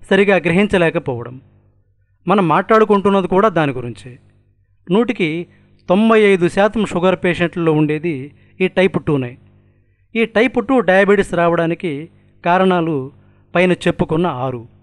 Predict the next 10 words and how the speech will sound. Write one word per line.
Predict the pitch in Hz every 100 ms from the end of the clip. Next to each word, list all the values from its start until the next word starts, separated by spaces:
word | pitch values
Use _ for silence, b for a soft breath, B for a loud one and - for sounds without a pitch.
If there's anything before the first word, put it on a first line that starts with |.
| _ _ _ _ _ _ _
ఇప్పుడు | 196 240 226 151 156
షుగర్ | - 208 254
ఎలా | 190 170 220
వస్తుందో | 214 - 208 196
తెలుసు | 185 175 -
కాబట్టి, | 175 156 151 170 135 143 b b b -
దాన్ని | 185 180
రాకుండా | 147 190 226 220 202 185
చూసుకోవాలంటే | 170 - 170 165 160 220 240 156 - b b b
మనం | 175 180